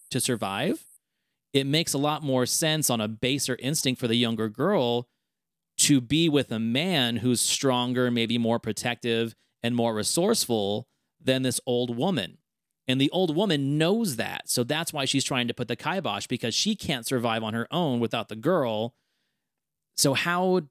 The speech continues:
how, how can she keep this from happening? So she tries to do shame at first, and then it goes even deeper into the depths of what she's willing to do.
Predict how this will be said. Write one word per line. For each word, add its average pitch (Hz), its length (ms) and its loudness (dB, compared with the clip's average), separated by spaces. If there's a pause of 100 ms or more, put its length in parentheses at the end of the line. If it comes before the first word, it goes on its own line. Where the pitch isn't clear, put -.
(180)
how, 165 340 -4
how 160 200 -2
can 160 180 -2
she 156 180 2
keep 151 280 0
this 139 180 2
from 127 140 -2
happening? 113 440 -4
So 131 160 0
she 131 160 0
tries 165 440 0
to 139 80 0
do 120 180 2
shame 175 460 2
at 104 100 -2
first, 120 600 -2 (920)
and 135 140 2
then 139 100 2
it 143 60 0
goes 139 380 2
even 123 340 0
deeper 135 440 0
into 113 240 -4
the 110 120 -2
depths 110 400 -4
of 110 180 -2
what 107 160 0
she's 113 240 -2
willing 107 280 -4
to 101 60 -8
do. 104 360 -8